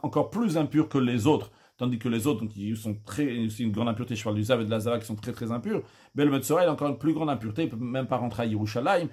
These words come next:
même le fait même de rentrer dans une maison, il rend impur, ce qui n'est pas le cas dans les autres impuretés. En tous les cas, ce Metzora, donc, une fois qu'il va finir ce processus-là, le lendemain, il pourra amener son sacrifice,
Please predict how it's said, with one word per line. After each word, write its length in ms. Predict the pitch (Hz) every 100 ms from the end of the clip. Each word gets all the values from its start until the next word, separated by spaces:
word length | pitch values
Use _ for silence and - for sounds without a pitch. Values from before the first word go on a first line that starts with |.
| - -
même 140 | 113
le 160 | 107 117
fait 180 | 110 120
même 140 | 120
de 40 | 117
rentrer 220 | 117 113
dans 80 | 113
une 160 | 110
maison, 220 | 113 113
il 80 | 113
rend 160 | 107 110
impur, 240 | 113 180
ce 40 | -
qui 100 | 117
n'est 60 |
pas 120 | 113
le 80 | 117
cas 320 | 113 127 107 - _ _ -
dans 220 | 113 120
les 500 | 110 104 98 107 107
autres 260 | 202 214 -
impuretés. 640 | 135 113 127 123 117 110 _ _ _ _ _ _ _ _ _ _ - - - - -
En 80 |
tous 80 | 113
les 80 | 131
cas, 120 | 143
ce 140 | 113 127
Metzora, 340 | 131 135 135
donc, 120 | 107 117
une 120 | 120
fois 220 | - 165
qu'il 200 | 147 120
va 280 | 131 120 - _
finir 400 | - - 143 151
ce 80 | 147
processus-là, 840 | 117 127 120 104 113 - 127 202 - _ -
le 120 | 113
lendemain, 760 | 123 190 226 170 156 143 104 - _ -
il 100 | 113
pourra 260 | 127 139
amener 260 | 127 127 113
son 380 | 107 113 107 -
sacrifice, 680 | - 117 107 95 147 240 -